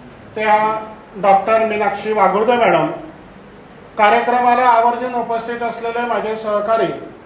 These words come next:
डॉक्टर गणेश चौधरी सर आणि आपल्या स्पोर्ट्स विभागाचे प्रमुख डॉक्टर मुकेश पवार सर आणि उपस्थित असलेल्या सर्व विद्यार्थी, विद्यार्थिनी, भगिनी आणि बंधूंनो,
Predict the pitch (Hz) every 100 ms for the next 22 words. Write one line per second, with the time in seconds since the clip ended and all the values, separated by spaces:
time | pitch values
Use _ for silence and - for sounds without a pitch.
0 | - 190 202 208 214 214 208 220 214 -
1 | - - - - - 208 202 214 240 220
2 | 233 254 - - - - - - - -
3 | - 202 220 226 233 220 202 214 226 226
4 | 226 262 262 233 220 214 214 202 214 202
5 | 202 208 - - - - 175 202 202 214
6 | 214 202 214 - 214 214 233 240 208 -
7 | - - - - - - - - - 208
8 | 233 240 233 240 240 240 240 - 240 233
9 | 247 262 - - - - - 240 254 208
10 | 151 - 196 196 208 220 226 220 233 214
11 | 220 220 220 220 233 240 - 190 190 202
12 | 208 190 190 165 147 143